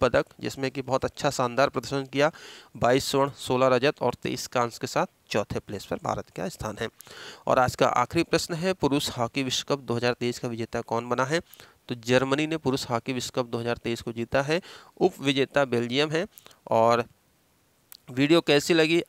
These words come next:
आप ज़रूर कमेंट करके बताइएगा। साथ ही साथ आप इस टेस्ट सीरीज को बाय कर सकते हैं मात्र सौ रुपये में।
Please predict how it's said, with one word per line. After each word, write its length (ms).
आप 220
ज़रूर 300
कमेंट 240
करके 260
बताइएगा। 680
साथ 500
ही 60
साथ 260
आप 260
इस 220
टेस्ट 200
सीरीज 260
को 140
बाय 240
कर 180
सकते 340
हैं 120
मात्र 340
सौ 240
रुपये 320
में। 140